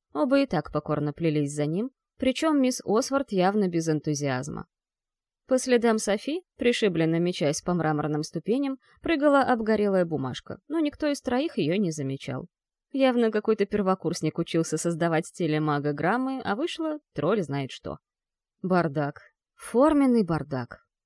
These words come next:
Карпов запустил в картонку эклерии, но промахнулся.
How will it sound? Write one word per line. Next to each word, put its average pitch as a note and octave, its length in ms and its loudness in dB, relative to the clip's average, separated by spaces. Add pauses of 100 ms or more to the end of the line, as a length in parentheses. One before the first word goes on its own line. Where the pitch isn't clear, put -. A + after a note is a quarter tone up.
(280)
Карпов C4+ 360 2
запустил A3+ 440 2
в - 80 -2
картонку E3 540 0
эклерии, B3+ 580 0
но A3+ 140 0
промахнулся. D3 800 -6